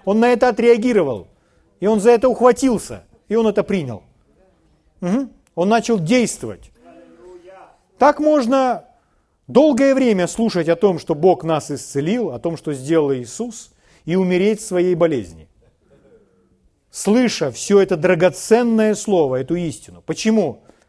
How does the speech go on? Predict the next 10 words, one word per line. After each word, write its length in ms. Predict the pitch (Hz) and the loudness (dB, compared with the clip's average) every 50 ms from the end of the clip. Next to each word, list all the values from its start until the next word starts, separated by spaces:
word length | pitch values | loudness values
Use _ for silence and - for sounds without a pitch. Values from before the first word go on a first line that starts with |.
| _ _ | _ _
Потому 240 | 143 135 160 170 | -8 -6 -6 -4
что 120 | 160 - 165 | -4 -6 -6
человек 380 | - - 170 165 170 165 143 | -2 0 2 2 2 0 0
должен 320 | 139 147 139 117 117 131 120 | -2 -2 -2 -2 -6 -10 -12
сделать 600 | 107 104 95 90 101 139 147 147 143 143 143 139 | -14 -16 -16 -8 -4 -2 -2 0 0 -2 -4 -6
шаг. 520 | - - - - 156 127 - - - - _ _ _ _ _ _ _ _ _ _ _ | -10 -16 -8 -6 -6 -6 -6 -10 -18 -20 _ _ _ _ _ _ _ _ _ _ _
Он 160 | - 147 160 156 | -10 -10 -6 -2
должен 280 | 151 180 156 160 170 170 | -2 -2 -2 -2 -4 -4
начать 560 | 175 170 160 - - 190 196 190 160 135 120 | -4 -4 -6 -4 0 0 0 0 0 -4 -8
действовать. 800 | 117 143 202 208 185 - - - - 107 80 76 - - _ | -4 0 0 0 0 -2 -6 -10 -14 -16 -16 -18 -20 -20 _